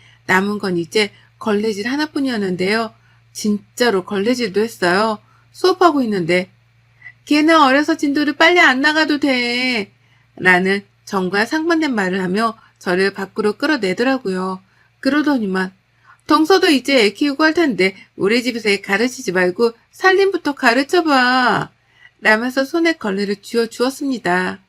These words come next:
어린아이한테 애초부터 학습지를 시킨다는 것 자체가 오바였다는 말씀을 하더라고요. 몇 번이나 말이죠. 그러면서 제가 지금은 아이를 가르치는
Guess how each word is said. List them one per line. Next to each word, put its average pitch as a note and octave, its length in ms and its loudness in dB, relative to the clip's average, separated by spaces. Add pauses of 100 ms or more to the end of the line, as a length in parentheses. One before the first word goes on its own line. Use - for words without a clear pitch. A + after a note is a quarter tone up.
(800)
어린아이한테 A3+ 800 -2
애초부터 G3 420 -4
학습지를 B3 520 -4
시킨다는 C#4 500 -6
것 D#3+ 120 -6
자체가 E3+ 480 -6
오바였다는 F3 640 -4 (280)
말씀을 F3 500 -4
하더라고요. A3+ 760 -4 (460)
몇 A#3+ 220 0
번이나 D4+ 340 2
말이죠. G3 680 -4 (360)
그러면서 C4+ 500 2
제가 A3+ 340 -2
지금은 F3+ 460 -4
아이를 F#3+ 360 -2
가르치는 F#3 600 -4